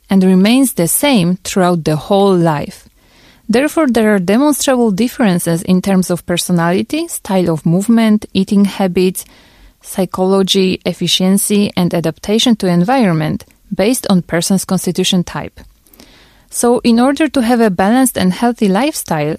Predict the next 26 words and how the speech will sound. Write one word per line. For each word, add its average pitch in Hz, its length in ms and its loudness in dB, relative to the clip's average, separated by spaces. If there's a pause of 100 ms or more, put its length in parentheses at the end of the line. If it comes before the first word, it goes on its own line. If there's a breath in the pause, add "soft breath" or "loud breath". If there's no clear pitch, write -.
an 185 200 2
individual 220 680 0
must 208 240 0
select 190 360 0
the 165 120 0
living 180 300 2
space, 165 640 -4 (120)
food, 185 420 -2 (100)
environment, 170 760 0
and 170 160 0
occupation 170 720 -2 (460 soft breath)
most 262 340 0
appropriate 196 800 -2
to 185 80 -4
his - 240 -6
constitution. 165 680 -2 (800 soft breath)
Moreover, 269 500 2
the 170 140 -2
treatment 262 540 0
methods, - 500 -2 (100)
as 190 160 -2
well 196 220 2
as 175 140 0
the 175 100 0
medication 175 640 0
prescribed, 165 720 -6